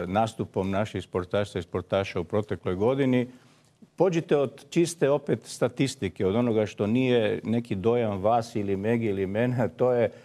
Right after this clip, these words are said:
da je osvojeno tristo odličja, od toga sto zlatnih. Znači, svaki, praktički svaka tri dana neko od hrvatskih sportašica ili sportaša ili ekipa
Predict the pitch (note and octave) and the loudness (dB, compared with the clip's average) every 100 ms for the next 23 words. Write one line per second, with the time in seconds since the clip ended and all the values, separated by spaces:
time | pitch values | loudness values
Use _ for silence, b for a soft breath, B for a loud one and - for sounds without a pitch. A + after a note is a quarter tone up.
0 | B B - A2+ G#2+ - B2 B2 A#2 G#2 | B B -2 0 0 2 2 2 0 -2
1 | - B2+ B2+ - G#2+ B2 A#2 A2+ - G#2 | 0 0 0 0 2 2 2 0 0 0
2 | G2+ B2 A#2 G2+ - - A#2 F#2+ G2+ A2 | 0 0 0 -2 -2 -2 0 0 2 2
3 | A#2 A#2 A2 - b b A#2+ B2+ B2 - | 2 -2 -4 -8 b b 0 0 0 0
4 | C3 C#3 - G2 C3 B2+ A#2+ A2 C#3 C#3 | 2 2 -4 -2 -2 -2 -10 -6 -2 0
5 | B2 - C#3 B2 F#2+ C3 D3 C3+ A#2 B | 0 -2 0 0 2 2 4 4 2 B
6 | B B B - G#2+ C3 C3 A2 G2+ C3 | B B B -2 2 2 2 0 2 2
7 | A2+ - A2 - G#2+ - A#2+ A#2 A2+ A2 | 2 0 -6 -2 -4 0 -2 0 -4 -4
8 | - G2+ - A#2 A#2+ A#2 G#2 G2 G2 F#2+ | -4 -4 0 0 2 0 0 0 -2 -2
9 | - B2+ B2 C3 G#2+ | 0 -2 0 2 0